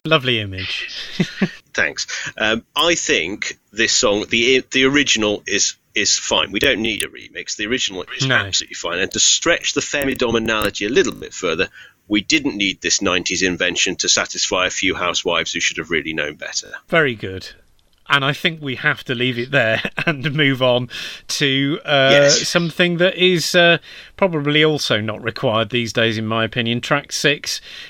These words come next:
Speaker 1: Informer by Snow. Now, I, everybody loved this at the time. I really don't care for it at all anymore, if I'm honest.
Speaker 2: And I'm, I'm pretty much in the same ballpark as you. I can remember the days when being moved on by the police for chilling with your homies was worthy of writing a chart hit like this,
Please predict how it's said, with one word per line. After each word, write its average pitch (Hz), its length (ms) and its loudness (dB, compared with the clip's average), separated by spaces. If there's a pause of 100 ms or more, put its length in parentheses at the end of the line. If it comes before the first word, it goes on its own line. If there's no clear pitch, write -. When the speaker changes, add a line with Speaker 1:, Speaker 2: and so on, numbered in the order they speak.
Speaker 1:
Informer 123 680 2
by 117 240 2
Snow. 113 460 0
Now, 135 260 4
I, 196 260 -4
everybody 151 720 -2
loved 120 320 0
this 110 240 -4
at - 80 -10
the 104 80 -14
time. 104 400 -6 (460)
I 143 560 2 (200)
really 131 760 2
don't 113 280 0
care 110 280 -2
for 110 180 -4
it - 80 -8
at - 160 -6
all 104 220 -2
anymore, 101 420 -4
if 98 140 -8
I'm 101 160 -2
honest. 98 420 -6 (140)
Speaker 2:
And 175 100 2
I'm, 185 220 2
I'm 151 240 0
pretty 185 180 2
much 131 220 0
in 123 60 2
the 113 60 2
same 120 280 2
ballpark 139 500 2
as 131 160 2
you. 143 180 6
I 120 140 2
can 135 140 -2
remember 127 340 4
the 110 120 2
days 110 300 2
when 104 200 2
being 107 260 4
moved 117 260 6
on 110 180 2
by 107 200 2
the 95 80 0
police 107 320 0
for - 120 -6
chilling 101 340 2
with 95 80 2
your 95 120 2
homies 98 460 2
was 95 180 -4
worthy 101 440 4
of 92 160 -2
writing 92 340 0
a - 20 -6
chart 90 400 0
hit 92 320 -2
like 90 220 -2
this, - 400 0